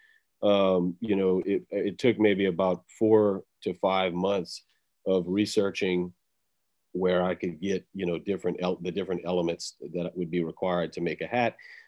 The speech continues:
Um, you know, a lot of that I, I was just kinda also going off of, uh,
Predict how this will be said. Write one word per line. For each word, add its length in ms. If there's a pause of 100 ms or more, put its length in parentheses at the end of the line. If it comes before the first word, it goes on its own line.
(140)
Um, 460
you 120
know, 120
a 60
lot 220
of 60
that 340
I, 400
I 200
was 320
just 280
kinda 160
also 440
going 280
off 280
of, 180
uh, 320